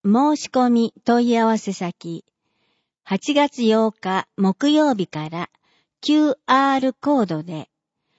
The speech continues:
キューアールコードがあります。または、住所、氏名、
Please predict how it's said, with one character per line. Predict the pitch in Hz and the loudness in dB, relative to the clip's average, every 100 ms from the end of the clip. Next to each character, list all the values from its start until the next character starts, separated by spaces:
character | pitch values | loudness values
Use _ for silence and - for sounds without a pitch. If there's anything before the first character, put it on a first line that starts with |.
| _ _ _ _ | _ _ _ _
キ | - 302 | -2 2
ュ | 311 | 2
ー | 294 - | 2 0
ア | 262 277 | 2 2
ー | 277 | 2
ル | 262 247 | 0 -2
コ | - 294 | 0 2
ー | 262 | 2
ド | 190 | 2
が | 175 165 | 0 -2
あ | 156 | -6
り | 156 | -8
ま | 151 165 | -10 -10
す。 | - - _ _ _ _ _ _ _ _ _ | -16 -20 _ _ _ _ _ _ _ _ _
ま | 190 214 | -4 -2
た | 262 269 | 0 -2
は、 | 214 180 - _ _ _ _ | -2 -4 -8 _ _ _ _
住 | 208 214 302 247 | -6 -2 0 0
所、 | - 165 165 - _ | -2 -4 -6 -8 _
氏 | - - 269 269 | -12 -8 -2 0
名、 | 233 180 160 | 0 -2 -6